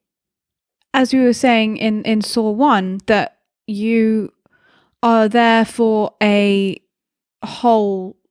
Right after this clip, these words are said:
project, right? So if you're kind to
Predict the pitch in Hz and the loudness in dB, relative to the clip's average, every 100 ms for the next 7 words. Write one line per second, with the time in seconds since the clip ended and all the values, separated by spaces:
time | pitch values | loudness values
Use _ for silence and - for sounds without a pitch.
0 | _ _ _ - 240 - 143 - - - | _ _ _ -2 -2 0 -6 -6 -14 -4
1 | 196 196 262 - - - 233 220 208 202 | 0 0 -2 -8 -14 -2 0 2 2 0
2 | - - - 233 233 302 302 - 262 294 | -14 -20 -4 -2 0 -2 -2 -2 0 2
3 | 247 208 - 226 | 0 -2 -4 -6